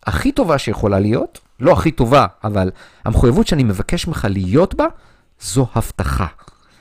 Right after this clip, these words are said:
ודיברנו על הדרגות השונות ואיך מגיעים לשם. הבטחה זה כמו לילדים,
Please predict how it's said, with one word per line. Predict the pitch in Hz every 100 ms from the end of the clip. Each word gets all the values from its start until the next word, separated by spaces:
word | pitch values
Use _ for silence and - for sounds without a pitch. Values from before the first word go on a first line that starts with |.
| -
ודיברנו | 95 95 - 90 92 123 131
על | 113
הדרגות | 85 82 87 92
השונות | 101 - 78 73 _ -
ואיך | 87 82
מגיעים | 87 80 78
לשם. | 76 - - _ _ _ - _ _ -
הבטחה | 147 - 165 - 294
זה | 269
כמו | - 165
לילדים, | 170 147 110 85